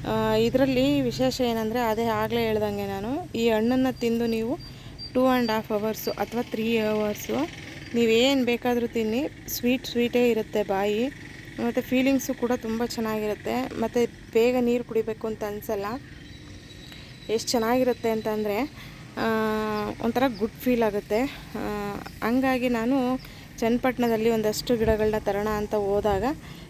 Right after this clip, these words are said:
ಈ ಒಂದು ಗಿಡ ಕೂಡ ನನ್ನ ಕಣ್ಣಿಗೆ ಬಿತ್ತು. ನಾನಂದರೆ ಇದನ್ನು ಆನ್‌ಲೈನಲ್ಲಿ ಸರ್ಚ್ ಮಾಡಿದೆ, ನನಗೆ ಈ ಥರ ಹೈಬ್ರಿಡ್ ಗಿಡ ಸಿಗಲಿಲ್ಲ ನನಗೆ. ಹಂಗಾಗಿ ನಾನೇನು ಮಾಡಿದೆ, ಆ, ಮೊನ್ನೆ ಈಗೊಂದು, ಒಂದು ತಿಂಗಳಾಯಿತು ನಾನು,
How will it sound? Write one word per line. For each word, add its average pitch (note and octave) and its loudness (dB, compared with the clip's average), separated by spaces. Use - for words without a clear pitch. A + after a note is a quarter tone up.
ಈ B3 2
ಒಂದು B3 4
ಗಿಡ A3 2
ಕೂಡ G#3+ -2
ನನ್ನ G#3+ 0
ಕಣ್ಣಿಗೆ G3+ -4
ಬಿತ್ತು. A3+ 2
ನಾನಂದರೆ A3 2
ಇದನ್ನು A#3 2
ಆನ್‌ಲೈನಲ್ಲಿ A#3+ 2
ಸರ್ಚ್ A3+ 0
ಮಾಡಿದೆ, A3 2
ನನಗೆ G#3+ 0
ಈ B3+ 0
ಥರ A#3+ 2
ಹೈಬ್ರಿಡ್ A3+ 4
ಗಿಡ A3 2
ಸಿಗಲಿಲ್ಲ A3 2
ನನಗೆ. G3 -6
ಹಂಗಾಗಿ B3 4
ನಾನೇನು G#3 0
ಮಾಡಿದೆ, G#3 0
ಆ, G#3+ -4
ಮೊನ್ನೆ G#3+ 0
ಈಗೊಂದು, G#3 0
ಒಂದು A3+ 2
ತಿಂಗಳಾಯಿತು A3 0
ನಾನು, G3+ -4